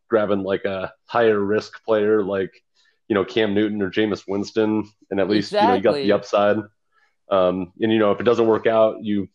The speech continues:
Speaker 1: you still might be in the running for Trevor Lawrence. But with this, you know, it, it, it could be one of those scenarios where they end up going, you know, ten and six,
Speaker 2: Five and eleven.
Speaker 1: nine and seven.
Speaker 2: Or
Speaker 1: Uh, I, I
Speaker 2: five and eleven.
Speaker 1: don't, no,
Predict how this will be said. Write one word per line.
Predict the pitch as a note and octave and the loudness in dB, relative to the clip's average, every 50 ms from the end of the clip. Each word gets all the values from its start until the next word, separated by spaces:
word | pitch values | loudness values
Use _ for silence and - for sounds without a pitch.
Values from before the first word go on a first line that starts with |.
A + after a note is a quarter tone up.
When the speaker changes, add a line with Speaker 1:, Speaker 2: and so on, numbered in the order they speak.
| _ _ - - - | _ _ -20 -20 -16
Speaker 1:
you | A#2 | -12
still | G#2+ - - - F#3 F3 | -10 -4 0 2 2 4
might | C3 A2 F#2+ | 2 0 0
be | G#2 | 0
in | G#2 G2+ | -2 -2
the | G2 G2 | 0 -2
running | F#2+ F#2+ F#2 F#2 F2+ | -2 -2 -2 -4 -4
for | - - G2 F#2 F2 - _ _ | -4 -4 -4 -4 -6 -10 _ _
Trevor | - A#2 G#2+ F#2 | -2 0 0 2
Lawrence. | F#2+ G2 G2+ F#2+ F#2+ F#2 F#2 - - - _ _ _ _ _ _ _ _ | 0 0 2 2 0 0 -2 -6 -12 -20 _ _ _ _ _ _ _ _
But | A#2 A2+ | 2 2
with | A#2 A2 A2+ | 2 4 4
this, | C#3+ D3 C#3+ C#3 - - - - | 4 4 4 2 0 -8 -8 -4
you | A2 A2 | -4 -2
know, | G#2+ G#2 G#2 | 0 0 0
it, | G#2 - - | 0 -2 -6
it, | A#2 G#2+ - _ _ _ | -10 -10 -10 _ _ _
it | - - | -14 -6
could | - B2+ A#2+ | -4 -4 -2
be | A2 A#2 | 0 0
one | G#2+ A2+ A2+ | 0 0 -2
of | G#2 | -2
those | G#2 G2 - | -4 -6 -6
scenarios | - G#2+ G2+ G#2 G#2+ G#2+ G2+ F#2+ F#2 - | -6 -4 -2 0 0 0 0 -2 -2 -4
where | G#2+ F#2 | -4 -2
they | G2+ G2 | -2 -2
end | G2 G2+ | 0 -2
up | G2 F#2+ - - | -2 -4 -2 -2
going, | G2 G2 F#2+ F#2+ F#2+ F#2 F2+ - - - _ _ _ _ _ - - - _ | -2 0 0 -2 -2 -6 -8 -10 -18 -20 _ _ _ _ _ -20 -20 -18 _
you | - | -4
know, | G2+ F2+ F2 | -4 -4 -4
ten | E2+ - A#2 G#2+ G#2 | -4 -4 -4 -2 -2
and | G2+ G2 | -2 -2
six, | - C3 | -2 0
Speaker 2:
Five | D3 D#3 D3+ | 0 -2 -2
and | E3 E3 | -2 0
eleven. | E3+ F3 F#3 F#3+ G3 | 0 2 2 0 0
Speaker 1:
nine | F3 | -4
and | C#3+ A#2+ | -4 0
seven. | A#2 A2 G#2+ F#2+ G#2 G#2 G2+ G2+ G#2 G#2 G2+ G#2 - _ _ _ _ _ _ _ _ - - - - | 2 2 2 2 2 2 2 2 2 -2 -4 -6 -10 _ _ _ _ _ _ _ _ -20 -20 -12 -12
Speaker 2:
Or | E3 E3 | -4 0
Speaker 1:
Uh, | F#3 | 2
I, | G#3+ A3 A3 | 4 6 6
I | G#3+ | 6
Speaker 2:
five | - - | 4 2
and | G3 | 0
eleven. | F3+ F#3 G3 G3+ F#3+ A3 | 0 0 0 2 2 4
Speaker 1:
don't, | A#3+ A#3+ G3+ - - _ _ _ _ _ _ _ _ _ - _ _ D#3 | 4 4 4 2 -4 _ _ _ _ _ _ _ _ _ -20 _ _ -4
no, | D#3+ D#3+ D#3 C3+ B2 A2 G#2 G2 F#2+ F#2+ E2+ | 0 2 2 2 2 0 0 0 -2 -2 -4